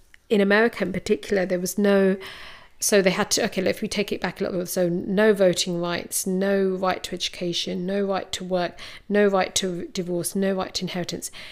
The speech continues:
So women had to demand and struggle and fight for all of these rights. So, and then, so, and then the rights of them being stretched to the, so again, when you, as a Muslim woman, when we're reading a book like this,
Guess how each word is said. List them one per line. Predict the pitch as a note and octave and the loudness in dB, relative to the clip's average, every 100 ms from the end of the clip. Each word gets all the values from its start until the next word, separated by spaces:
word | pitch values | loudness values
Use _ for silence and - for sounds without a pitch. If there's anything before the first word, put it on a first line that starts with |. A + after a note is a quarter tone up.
| - | -10
So | - | -2
women | F#3 G#3 G#3 | 4 4 4
had | F#3+ F#3 | 0 -4
to | E3+ | -6
demand | E3+ F#3 G3 G#3+ G#3+ G#3 | 0 2 4 4 2 0
and | F#3 | -2
struggle | - - F3+ F3 | -2 0 0 0
and | E3+ E3 | -2 -4
fight | - G3 F#3 - | -6 -2 0 -2
for | - | -4
all | - G#3 G#3+ | 0 2 0
of | - | -2
these | F#3 E3 | -4 -4
rights. | F3+ F3 - - - - - - - - - _ | -6 -8 -8 -10 -12 -20 -20 -20 -20 -20 -20 _
So, | - A3 G3 G3 G3 - - | 0 4 6 8 6 2 0
and | G3+ G3+ | 2 6
then, | A#3 C4+ C4+ | 6 4 2
so, | - - G3+ G3+ - | -2 2 4 2 -2
and | A#3 G3+ | 0 4
then | G#3+ A3+ G#3+ - - _ _ _ _ _ | 6 6 2 -2 -14 _ _ _ _ _
the | G#3 | -2
rights | G3 G#3 A3 - | 2 2 2 0
of | F3+ | 0
them | F#3+ F#3 | 2 2
being | F#3 F#3 F3+ F3 F#3 - - | 2 0 0 0 -4 -10 -6
stretched | - - - G3+ - - - - - - - - - | 0 0 0 0 -2 -2 -4 -4 -8 -12 -20 -10 -4
to | F#3 | -2
the, | G#4+ | -2
so | - G#3 F#3+ F#3+ F#3 C4 - - - - - _ - - - - _ - | 2 4 6 6 2 -2 -8 -20 -20 -20 -20 _ -20 -20 -20 -20 _ -4
again, | G#3 A#3+ G#3 | 4 6 6
when | G#3 G3+ | 6 6
you, | G#3+ G#3+ | 4 2
as | A3 G#3+ | 0 0
a | |
Muslim | G#3+ C4+ - C4+ | 0 0 2 2
woman, | A#3 G3+ F#3 | 2 2 2
when | F#3+ F#3+ | 2 2
we're | G3 | 2
reading | F#3 F#3+ B3+ C#4 C#4 C4+ | 2 -2 -2 -2 -2 -2
a | |
book | F#3+ A3 - | -2 -6 -6
like | F#3 E3+ - - | -8 -8 -8 -6
this, | E3 E3 - | -6 -6 -10